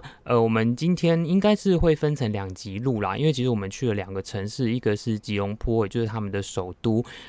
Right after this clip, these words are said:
那另外一个是槟城，也是一个蛮特别的城市，其实跟台南有点像，是一个老房子。那一开始呢，其实我想要先问问老吴，出发前的时候，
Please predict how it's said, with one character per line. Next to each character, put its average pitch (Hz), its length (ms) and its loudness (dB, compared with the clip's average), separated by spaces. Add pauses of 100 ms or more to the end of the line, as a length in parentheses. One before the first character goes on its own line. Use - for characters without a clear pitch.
那 139 100 2
另 147 140 4
外 135 120 4
一 127 60 2
个 117 140 4
是 160 100 0
槟 196 260 4
城， 98 300 -2
也 95 100 -8
是 139 140 -4
一 127 60 0
个 117 160 0
蛮 104 420 -2
特 220 240 4
别 104 140 -2
的 101 120 -2
城 98 280 -6
市， - 160 -4
其 - 80 -8
实 127 80 0
跟 139 120 2
台 123 140 0
南 104 100 -2
有 104 140 -2
点 98 160 -4
像， 104 240 -2
是 110 160 -4
一 104 60 -2
个 107 100 -2
老 101 220 -4
房 98 280 -4
子。 104 220 -6 (460)
那 156 120 2
一 185 80 4
开 185 160 4
始 135 180 0
呢， 101 140 -2
其 127 140 -2
实 135 80 0
我 131 100 4
想 98 200 -2
要 107 80 -2
先 117 220 0
问 117 200 0
问 110 320 -2
老 101 160 0
吴， 101 300 -6
出 147 400 -2
发 143 280 2
前 98 320 -4
的 98 80 -2
时 104 200 -4
候， 113 260 2